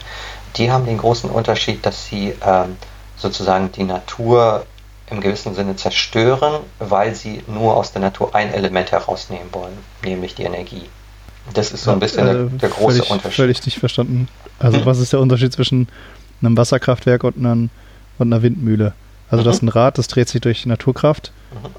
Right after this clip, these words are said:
Speaker 2: und einmal missbrauche oder benutze ich die Kraft, um halt, ja, zu mahlen. Das ist ja auch
Speaker 1: Mhm.
Speaker 2: irgendwie, brauchen wir ja auch Energie für. Und das andere Mal habe ich halt einen Be-, Strom und der Strom wird dann benutzt, um zum
Speaker 1: Mhm.
Speaker 2: Beispiel auch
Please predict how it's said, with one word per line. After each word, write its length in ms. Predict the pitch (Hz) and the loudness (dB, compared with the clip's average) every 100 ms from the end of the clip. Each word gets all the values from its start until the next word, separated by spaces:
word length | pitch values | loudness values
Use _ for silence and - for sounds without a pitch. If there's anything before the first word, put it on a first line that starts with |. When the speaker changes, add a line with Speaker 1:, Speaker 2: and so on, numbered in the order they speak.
| 131 | 2
Speaker 2:
und 180 | 120 | 2
einmal 600 | 117 120 123 123 123 120 123 | 2 2 6 6 6 6 4
missbrauche 640 | 127 - 117 131 135 131 | 0 2 4 4 4 4
oder 420 | 123 120 113 117 | 4 4 4 2
benutze 540 | 120 123 123 - 135 131 | 2 2 2 2 2 2
ich 320 | 127 - - - | 0 -4 -10 -6
die 220 | 127 123 | -2 -2
Kraft, 300 | - 135 - | 0 -2 0
um 160 | 123 117 | 2 4
halt, 340 | 117 - - - - - - - - - - - - - | 2 0 -12 -20 -20 -20 -20 -20 -20 -20 -20 -20 -10 -4
ja, 140 | - - - - - | -4 -4 -20 -20 -6
zu 140 | - | 2
mahlen. 560 | 117 110 113 143 170 180 | 4 6 6 6 4 2
Das 140 | - - | -2 -2
ist 40 | |
ja 60 | - | 2
auch 140 | 139 | 2
Speaker 1:
Mhm. 60 | 156 | 2
Speaker 2:
irgendwie, 380 | 147 151 151 151 - | 2 2 0 -2 -4
brauchen 180 | - 120 | 2 4
wir 40 | |
ja 40 | 127 | 4
auch 60 | 139 | 2
Energie 300 | 139 147 156 | 2 2 0
für. 300 | - 165 170 | 2 0 0
Und 160 | 143 127 | -2 -4
das 80 | |
andere 260 | 139 127 127 | -2 0 2
Mal 340 | 127 127 127 127 - - - - - - - - - - - - - - - - | 4 4 4 0 -10 -20 -20 -20 -20 -20 -20 -20 -20 -20 -20 -18 -20 -20 -20 -6
habe 120 | 131 | 2
ich 60 | 123 | 4
halt 140 | 123 | 4
einen 280 | 123 120 123 | 4 2 0
Be-, 420 | - 127 - 107 | -2 -4 -2 -4
Strom 360 | - - 127 147 | -4 4 4 6
und 200 | 131 123 | 4 4
der 120 | 127 | 2
Strom 380 | - - 135 131 | 0 -2 0 2
wird 140 | 120 | 2
dann 120 | 113 113 | 2 2
benutzt, 340 | 110 110 - | 2 0 -2
um 260 | - 113 113 | -2 -2 0
zum 180 | - | 4
Speaker 1:
Mhm. 20 | 113 | 4
Speaker 2:
Beispiel 340 | 113 - 110 | 4 4 4
auch 280 | 110 117 | 4 2